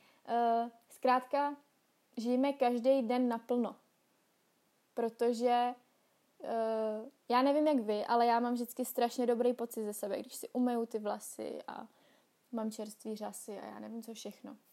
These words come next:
jo? Takže, takže to je můj tip. A abych se zase vrátila zpátky k tomu dnešnímu tématu, čímž je teda pozitivní myšlení nebo myšlení pozitivně,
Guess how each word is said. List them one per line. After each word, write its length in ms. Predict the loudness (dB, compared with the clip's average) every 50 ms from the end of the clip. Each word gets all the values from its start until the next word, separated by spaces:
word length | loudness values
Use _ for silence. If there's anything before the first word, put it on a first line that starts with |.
| _
jo? 260 | -10 -8 -8 -8 -10 -12 _ _
Takže, 600 | _ -8 -6 -6 -6 -4 -4 -4 -4 -4 -6 -8 -12 _ _
takže 220 | -8 -6 -4 -6
to 120 | -2 -2 -2
je 80 | -2
můj 180 | 0 0 -2 -2
tip. 260 | -4 -6 -8 -8 -12 -20 _ -20 -20 _ -20 -20 _ _ -2
A 320 | 0 2 2 2 0 -2
abych 300 | -2 -4 -2 -2 -2 -2
se 140 | -2 -2 0
zase 260 | 0 2 2 2 2
vrátila 440 | 2 2 0 0 0 0 0 0 0
zpátky 420 | -2 -2 -2 -2 -2 -2 -4 -8
k 60 | -4
tomu 220 | -2 -2 0 0 0
dnešnímu 480 | 0 -2 -2 -4 -2 -2 0 0 0
tématu, 480 | 0 -2 -2 -2 -2 -6 -6 -8 -8 -10
čímž 320 | -8 -8 -8 -8 -8 -8
je 60 | -10 -8
teda 400 | -6 -6 -4 -2 -4 -4 -6 -8 _ _ _ _ _ _ _ _ _ _ _ _ -20 _ _ _ _ _
pozitivní 580 | 4 4 6 6 4 4 2 0 2 2 2 2
myšlení 440 | 0 -2 -6 -6 -6 -4 -4 -4
nebo 180 | -6 -6 -6 -6
myšlení 460 | -6 -6 -6 -4 -4 -2 0 0 0
pozitivně, 600 | 0 -2 -2 -2 -6 -4 -4 -4 -2 -2 -6 -6